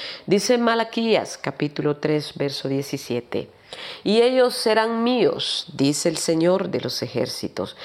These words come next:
"el día en que yo prepare mi tesoro especial, y los perdonaré como un hombre perdona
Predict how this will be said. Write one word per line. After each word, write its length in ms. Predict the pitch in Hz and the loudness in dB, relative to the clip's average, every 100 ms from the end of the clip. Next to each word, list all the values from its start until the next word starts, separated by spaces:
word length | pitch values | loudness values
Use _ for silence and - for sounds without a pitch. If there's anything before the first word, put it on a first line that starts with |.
| - - | -10 0
"el 260 | - 180 175 | 2 4 4
día 320 | 214 240 247 | 2 4 4
en 140 | 240 | 2
que 180 | 214 226 | 0 2
yo 280 | 214 214 - | 2 0 -2
prepare 680 | 139 135 - 202 277 269 - - | -4 -2 2 2 2 0 -2 -4
mi 180 | 147 143 | -2 -2
tesoro 500 | 143 127 - 151 156 | -4 -6 -2 0 0
especial, 720 | 151 - 143 - 139 127 127 - - - | -4 -8 -10 -4 -2 -2 -4 -8 -10 -8
y 180 | - 240 | 2 2
los 260 | 226 190 - | 4 2 2
perdonaré 1080 | 165 147 135 143 139 139 135 254 302 139 - | 0 0 0 0 0 0 4 4 4 -2 -8
como 280 | - 156 135 | -2 0 2
un 120 | 135 139 | 2 4
hombre 400 | 160 175 180 180 | 4 2 -2 2
perdona 640 | 170 160 165 202 175 - | 2 4 2 2 0 -2